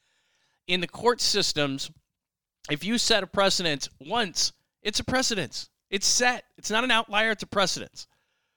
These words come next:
So they gave a guaranteed contract, the Cleveland Browns, which means in the N F L it set a precedence for two hundred thirty million dollars to Deshaun Watson, who's gonna get every single dime. Now, not the greatest example. Not great. Cleveland was desperate. We just saw right there. I flashed it on there.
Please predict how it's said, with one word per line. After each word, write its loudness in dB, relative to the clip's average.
So 2
they 0
gave -2
a -4
guaranteed -2
contract, -2
the -16
Cleveland -4
Browns, -4
which -10
means -6
in -6
the -2
N 0
F -6
L 2
it -8
set 0
a -6
precedence -6
for -12
two -2
hundred -2
thirty -2
million -4
dollars 0
to -6
Deshaun 2
Watson, 0
who's -4
gonna -6
get -10
every -2
single -2
dime. -8
Now, -2
not 2
the 0
greatest 2
example. -2
Not -2
great. 2
Cleveland -2
was -2
desperate. 0
We -10
just 0
saw 4
right 2
there. 2
I 0
flashed 0
it -2
on 2
there. -12